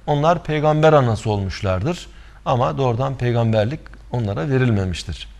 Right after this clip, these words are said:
Nuhi ileyhim, biz onlara,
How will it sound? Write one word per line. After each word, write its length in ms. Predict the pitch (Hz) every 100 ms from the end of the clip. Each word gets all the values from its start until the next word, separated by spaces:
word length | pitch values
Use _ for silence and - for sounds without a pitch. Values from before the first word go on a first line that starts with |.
| - - - - - - - - - - - 143
Nuhi 400 | 196 220 - 175
ileyhim, 760 | 180 151 165 185 127 147 208 - - - -
biz 260 | 139 180 165
onlara, 600 | 147 147 127 113 147